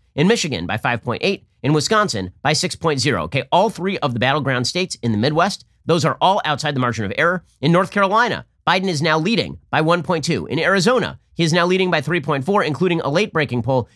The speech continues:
in which he is leading by eight. Okay, these are not the kinds of numbers that Donald Trump requires, obviously. Quite obviously, in fact.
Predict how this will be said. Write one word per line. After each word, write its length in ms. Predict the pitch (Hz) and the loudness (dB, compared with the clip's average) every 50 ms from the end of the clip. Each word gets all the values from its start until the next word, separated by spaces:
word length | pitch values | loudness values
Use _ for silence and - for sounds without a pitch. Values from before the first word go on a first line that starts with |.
| _ - | _ -2
in 80 | 135 | 0
which 140 | 143 147 139 | 0 0 0
he 80 | 147 151 | -2 -2
is 100 | 123 120 | 0 0
leading 220 | 151 147 143 143 | 0 0 2 2
by 140 | 127 123 113 | 2 0 0
eight. 280 | - 117 87 - - - _ - - - _ _ _ _ _ _ _ _ _ _ _ _ _ | 0 -4 -6 -8 -12 -20 _ -20 -20 -20 _ _ _ _ _ _ _ _ _ _ _ _ _
Okay, 120 | _ 147 156 | _ 0 2
these 160 | 170 185 165 | 4 4 4
are 80 | 190 170 | 4 4
not 280 | 160 170 208 233 - | 4 2 2 2 -2
the 60 | - | -6
kinds 260 | - 160 190 190 175 147 | -6 -4 -4 -2 -2 -2
of 80 | 151 | -2
numbers 400 | 156 180 190 - 90 113 131 123 117 - _ | 0 0 0 0 -2 -4 -6 -8 -10 -10 _
that 140 | - 131 131 | -6 -6 -4
Donald 240 | 120 90 95 110 - | -4 -4 -4 -4 -2
Trump 240 | - 156 147 - - | -2 -2 -2 -4 -4
requires, 580 | - 160 - - 240 277 254 156 101 80 - - _ _ _ | -4 -4 0 0 2 2 2 0 -2 -4 -8 -14 _ _ _
obviously. 640 | - 131 127 95 120 110 101 - - 95 73 55 - - _ _ _ _ _ _ _ - - - | 2 2 2 0 -2 -4 -4 -4 -6 -6 -8 -8 -12 -16 _ _ _ _ _ _ _ -20 -18 -8
Quite 200 | - 220 254 - | -4 -4 -2 -2
obviously, 640 | - 135 123 113 110 107 101 - 113 95 82 76 90 - _ _ | -2 -2 -4 -4 -4 -6 -8 -8 -8 -8 -10 -10 -12 -16 _ _
in 100 | 127 135 | -4 -4
fact. 400 | 131 139 127 92 73 - - - | -2 -2 -2 -2 -4 -8 -12 -20